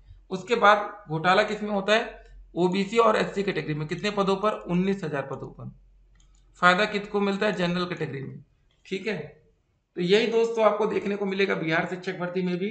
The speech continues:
ठीक है। लेकिन आपको बता दें, बच्चे तुरंत तो नहीं निकालते, लेकिन बाद में एक एक पदों का ब्यौरा होगा, सेवन नाइन नाइन फ़ोर थ्री, ठीक है ना।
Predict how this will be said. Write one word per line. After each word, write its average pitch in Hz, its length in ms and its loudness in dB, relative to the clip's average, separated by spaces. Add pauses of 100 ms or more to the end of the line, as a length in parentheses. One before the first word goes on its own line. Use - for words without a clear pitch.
(460)
ठीक 202 160 -2
है। 156 220 -2
लेकिन 185 380 -2
आपको 190 300 4
बता 190 260 2
दें, 190 160 2
बच्चे 196 340 -4 (520)
तुरंत 220 280 0
तो 233 60 -4
नहीं 247 140 0
निकालते, 196 360 0
लेकिन 196 280 0
बाद 180 300 4
में 160 180 -2 (560)
एक 208 240 0
एक 240 200 -4
पदों 202 240 4
का 208 120 2
ब्यौरा 175 300 4
होगा, 151 300 0 (280)
सेवन 196 340 0
नाइन 185 340 0
नाइन 185 260 0
फ़ोर 175 340 -4
थ्री, 151 220 -8 (520)
ठीक 185 160 -2
है 214 80 6
ना। 185 160 0